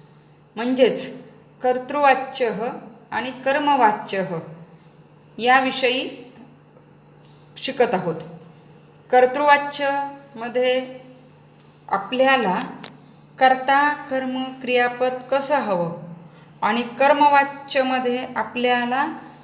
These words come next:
क्रियापद, कर्ता, कर्म कसं हवं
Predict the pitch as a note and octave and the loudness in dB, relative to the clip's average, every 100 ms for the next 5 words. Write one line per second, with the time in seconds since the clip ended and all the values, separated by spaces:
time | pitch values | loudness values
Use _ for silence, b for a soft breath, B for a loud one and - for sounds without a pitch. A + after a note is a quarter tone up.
0 | - - B3+ B3+ B3+ B3+ B3 C4 B3+ - | -14 -4 4 6 4 2 -2 -2 -4 -14
1 | - - A#3 A#3 - A#3 B3 - - - | -20 -6 -4 -4 -2 -2 -2 -8 -18 -20
2 | - A#3+ A#3+ A#3 A#3+ C4 - - - C#4 | -2 0 2 0 -2 -6 -12 -10 -2 0
3 | D4+ B3+ G3 F3+ | 2 0 0 -2